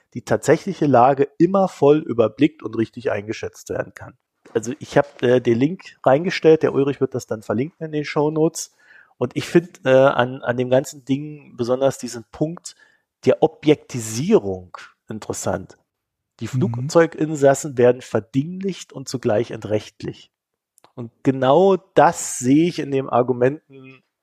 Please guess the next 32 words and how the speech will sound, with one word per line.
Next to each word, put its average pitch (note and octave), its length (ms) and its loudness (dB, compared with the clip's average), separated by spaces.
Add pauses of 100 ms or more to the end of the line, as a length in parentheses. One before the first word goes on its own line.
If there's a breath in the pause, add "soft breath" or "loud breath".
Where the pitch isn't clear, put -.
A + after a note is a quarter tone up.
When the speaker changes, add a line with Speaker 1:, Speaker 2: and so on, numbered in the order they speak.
(280)
Speaker 1:
die A#2+ 100 -6
Falk A#2 400 0
hier A#2 280 -2
bringt, A#2 520 -8
genauso. G2 720 -6 (800)
Und C3 180 -10
am B2+ 240 -4
Ende E3+ 680 2
nutzt - 320 -6
er D3 80 6
dann C3+ 160 4
noch C#3 160 -2
sein A#2+ 300 -2
Aufweichen C3 540 2
des B2 160 -10
Grundgesetzes. C3 1160 -4 (540)
<laughs> - 40 -14 (1040 soft breath)
Also C3 220 2
da C#3 120 4
geht - 320 -8
er D#3 60 -2
dann C3+ 180 2
her C3 380 2
und C#3 200 -8
beschwört C3+ 460 -2
noch - 160 -14
die A#2 100 -18
Schere C#3+ 340 -4
zwischen A#2+ 340 -16
Arm A2+ 300 -6
und A#2+ 280 -14
Reich. G#2 400 -4